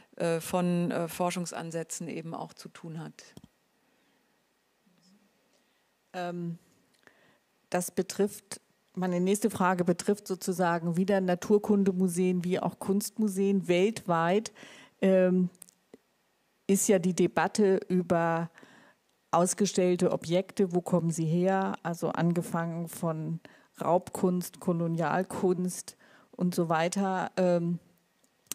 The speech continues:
Speaker 2: gibt es dazu sozusagen auch ein Projekt oder eine Arbeitsstelle im Senckenberg, die guckt, woher, also ich meine, oder ist das bei Forschungsprojekten anders?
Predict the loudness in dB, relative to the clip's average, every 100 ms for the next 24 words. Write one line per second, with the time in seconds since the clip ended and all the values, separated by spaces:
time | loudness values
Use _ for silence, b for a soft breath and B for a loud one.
0 | B B B B _ _ _ _ _ -12
1 | -4 -4 -2 -2 -2 0 0 0 -8 -8
2 | -4 -6 -4 -2 0 0 -2 -6 -2 2
3 | 2 2 -6 -10 -6 -4 -6 -8 -8 -10
4 | -10 -10 -10 -12 -16 -18 -18 -18 -8 -2
5 | 0 0 -2 -4 -20 -8 -4 -4 -4 -4
6 | -6 -10 -12 -10 -8 -4 0 2 2 0
7 | -6 -2 0 0 -2 -2 -2 0 -2 -2
8 | -2 0 0 0 -4 _ -14 -8 -6 -6
9 | -4 -2 0 0 -4 -6 -8 -6 -6 -6
10 | b b b b b _ _ -2 2 2
11 | 2 0 2 0 0 0 0 0 -4 b
12 | b -2 4 4 4 2 0 -6 -6 -2
13 | 0 -2 -4 -8 -12 -10 -6 -2 0 0
14 | 0 -2 -4 -8 -12 -14